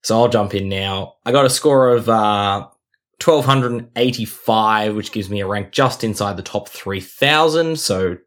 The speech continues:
two thousand nine hundred and forty-seven. I think the thing for me <laughs> was, was that I basically had a very solid team output without anything particularly spectacular.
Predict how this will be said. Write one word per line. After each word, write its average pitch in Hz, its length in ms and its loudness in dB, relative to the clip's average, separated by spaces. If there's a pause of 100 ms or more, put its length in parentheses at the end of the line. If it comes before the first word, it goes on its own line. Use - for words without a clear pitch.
(280)
two 135 220 0
thousand 107 380 0
nine 104 180 -4
hundred 98 220 -8
and 95 220 -12
forty-seven. 170 920 -4 (1200)
I 156 60 -2
think 240 200 2
the 208 100 6
thing 185 220 0
for - 120 -4
me 131 200 4
<laughs> - 20 6
was, 120 640 2
was 110 420 0
that 117 260 2 (440)
I 135 60 2
basically 165 460 2
had 120 400 0 (280)
a 131 80 2
very 214 200 4
solid 117 800 2
team 113 480 -2
output 98 500 -2 (380)
without 120 360 4
anything 117 340 0
particularly 101 800 -6
spectacular. 95 840 -4